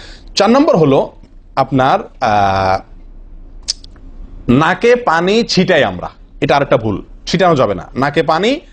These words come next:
নাকে পানি টানতে হবে অথবা পানি দিতে হবে, কিন্তু পানি কি করা যাবে না? ছিটানো যাবে না, ছিটানোটা আরেকটা ভুল। আহ, পাঁচ নম্বর হলো আপনার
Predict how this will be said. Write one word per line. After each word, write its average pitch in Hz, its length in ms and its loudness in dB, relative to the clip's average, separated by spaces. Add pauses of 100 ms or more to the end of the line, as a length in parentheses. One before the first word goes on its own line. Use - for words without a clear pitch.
(340)
নাকে 147 340 0
পানি 185 260 0
টানতে 185 380 0
হবে 208 340 2 (260)
অথবা 165 340 2
পানি 180 260 0
দিতে 147 280 2
হবে, 101 280 -2 (640)
কিন্তু 147 200 0
পানি 156 200 0
কি 180 140 0
করা 202 160 2
যাবে 202 160 2
না? 156 120 0
ছিটানো 196 500 0 (340)
যাবে 226 160 -2
না, 185 120 0
ছিটানোটা 98 380 -2
আরেকটা 90 240 -2
ভুল। 120 220 2 (840)
আহ, 123 640 2 (280)
পাঁচ 185 240 -2
নম্বর 262 260 2
হলো 156 420 2 (540)
আপনার 120 640 0